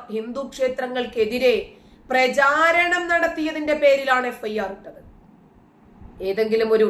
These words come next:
ട്രാവലർ നടത്തിയ ഒരു വ്ലോഗിന്റെ താഴെ പോയി ലൈക്ക് അടിച്ചതിന്റെ പേരിലല്ല. മനാഫ് അത് ആളുകളെ ഇളക്കി വിടാൻ വേണ്ടിയിട്ട് വെറുതെ പറഞ്ഞുണ്ടാക്കുന്നതാണ്. ഈ ഒരു സംഭവം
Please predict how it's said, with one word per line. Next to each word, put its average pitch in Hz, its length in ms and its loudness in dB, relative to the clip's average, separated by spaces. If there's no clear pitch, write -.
ട്രാവലർ 202 520 0
നടത്തിയ 220 340 0
ഒരു 208 140 0
വ്ലോഗിന്റെ 247 640 4
താഴെ 247 320 2
പോയി 254 200 2
ലൈക്ക് 247 320 0
അടിച്ചതിന്റെ 262 560 0
പേരിലല്ല. 262 500 2
മനാഫ് 302 480 6
അത് 302 180 4
ആളുകളെ 320 560 2
ഇളക്കി 277 420 -2
വിടാൻ 294 320 2
വേണ്ടിയിട്ട് 285 460 0
വെറുതെ 240 340 2
പറഞ്ഞുണ്ടാക്കുന്നതാണ്. 294 1000 0
ഈ 233 40 -8
ഒരു 233 140 -6
സംഭവം 214 600 -4